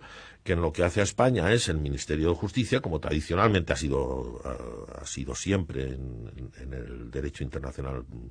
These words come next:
en España, pues la, la autoridad central en la cooperación internacional,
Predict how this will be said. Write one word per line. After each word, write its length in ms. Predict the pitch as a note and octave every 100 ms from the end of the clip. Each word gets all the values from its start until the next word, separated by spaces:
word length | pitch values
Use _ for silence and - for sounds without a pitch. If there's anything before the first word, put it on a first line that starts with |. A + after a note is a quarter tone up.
| - - - - -
en 120 | -
España, 400 | C#2+ - D#2 F2+
pues 240 | F#2+ D2 A1+
la, 260 | B1 C2 C2+
la 180 | C#2+ C#2
autoridad 400 | C#2 C#2 C#2+ D#2
central 380 | - C#2+ F2 F2
en 100 | D#2
la 100 | C#2
cooperación 460 | C#2 C2 C#2+ D#2 D#2+
internacional, 580 | D#2 D2+ D2 D#2+ D#2